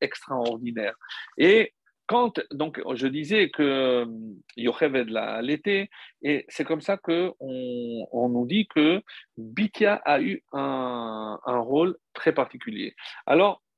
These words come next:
il est rapporté dans le livre, et c'est ça, ce sera notre conclusion, Bezrat Hashem, dans le livre des Chroniques, Divrei Hayamim Aleph.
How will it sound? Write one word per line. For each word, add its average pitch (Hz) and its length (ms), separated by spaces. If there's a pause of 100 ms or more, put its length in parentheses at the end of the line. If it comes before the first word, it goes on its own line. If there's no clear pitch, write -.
(1700)
il 185 160
est 208 60
rapporté 214 580
dans 170 400
le 135 220
livre, 170 520
et - 100
c'est - 140
ça, 117 320
ce - 180
sera 131 180
notre 120 400
conclusion, 131 500
Bezrat 123 420
Hashem, 147 300 (1400)
dans 143 200
le 160 100
livre 202 300
des 165 160
Chroniques, 143 480 (100)
Divrei 143 400
Hayamim 165 540 (160)
Aleph. 143 400